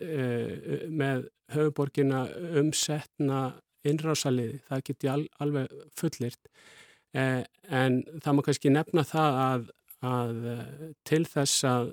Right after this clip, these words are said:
að hefja viðræðurnar, eh, þá er gjarnan miðað við þessi s-, svokölluðu ko-, kaupmannahafnarskilyrði.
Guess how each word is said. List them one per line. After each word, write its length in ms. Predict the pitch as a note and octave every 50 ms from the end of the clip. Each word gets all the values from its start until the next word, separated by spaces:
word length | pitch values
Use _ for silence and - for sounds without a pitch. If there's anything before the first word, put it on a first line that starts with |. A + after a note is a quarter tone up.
| - _
að 360 | C3+ B2 A#2+ A#2 A#2 A#2 A#2+ B2
hefja 800 | - - C#3 C#3+ D3+ D#3 D#3 - D#3 D3 C3+ B2+ B2 A#2 A2+ G#2+ - - - -
viðræðurnar, 720 | D3+ C3+ C#3+ D#3 E3 D#3 C#3+ B2 A2+ A2 A2 A2+ A2 - _ _ _ _ - - - _ _ _ _ _
eh, 440 | D3 A#2+ A#2 A2+ A2 - - - C3
þá 180 | - - C3 C3 C3+ C#3+ C#3
er 40 | C3+
gjarnan 460 | C3+ - C#3 C3+ - C#3+ C3 C3 C3 -
miðað 380 | - B2+ C3 C#3+ D#3+ E3 D#3+
við 160 | D3+ D3 C#3 D3+
þessi 240 | D3+ C#3 - D3 C#3
s-, 140 | C3 - -
svokölluðu 840 | - - D#3+ D3 - C#3+ - C#3+ C3+ C3 B2 C3 C#3+ - - C3 C3+ _
ko-, 240 | - - D#3 E3 - -
kaupmannahafnarskilyrði. 1080 | - - F3+ F3+ - E3+ D#3+ D#3 D3 D3 C#3 - - - E3+ D#3+ C#3+ A#2 G#2 G#2+ G#2+